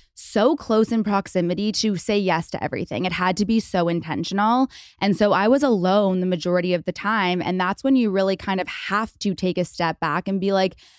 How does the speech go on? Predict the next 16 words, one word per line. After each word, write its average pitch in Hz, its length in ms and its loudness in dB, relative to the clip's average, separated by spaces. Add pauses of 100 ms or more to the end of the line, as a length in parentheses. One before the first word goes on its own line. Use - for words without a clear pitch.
(180)
outside 226 320 2
of 285 100 2
my 285 180 4
job, 180 300 0
which 180 120 0
I 185 100 0
can 185 180 -2
do 190 260 -2
remotely 180 640 0
a 180 80 -2
number 170 300 0
of 175 100 0
days 165 220 -4
of 165 100 -6
the 175 120 0
week, 165 340 -2